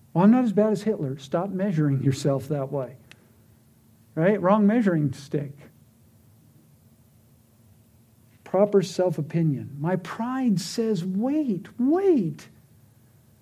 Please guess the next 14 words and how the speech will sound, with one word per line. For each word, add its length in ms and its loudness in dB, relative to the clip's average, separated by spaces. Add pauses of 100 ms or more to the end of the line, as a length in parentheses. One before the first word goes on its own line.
(180)
To 120 -2
my 220 0
pride, 440 4
I 120 4
say, 260 0
"Sorry, 640 2 (800)
you 100 -2
need 200 -2
to 40 -4
die. 540 -8 (3500)
You 80 0
need 180 -2
to 80 -10
die." 460 -10